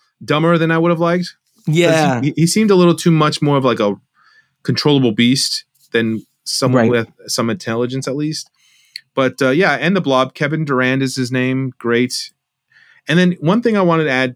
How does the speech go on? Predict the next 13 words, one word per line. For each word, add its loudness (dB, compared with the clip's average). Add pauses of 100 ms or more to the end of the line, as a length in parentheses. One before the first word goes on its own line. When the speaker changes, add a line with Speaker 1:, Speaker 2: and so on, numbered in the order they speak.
(100)
Speaker 1:
Cyclops, -2 (540)
I 0
was 0
like, -2
"Oh, 0
this -2
is, -8
this -4
is -6
a -4
great 0
looking -2
dude." -2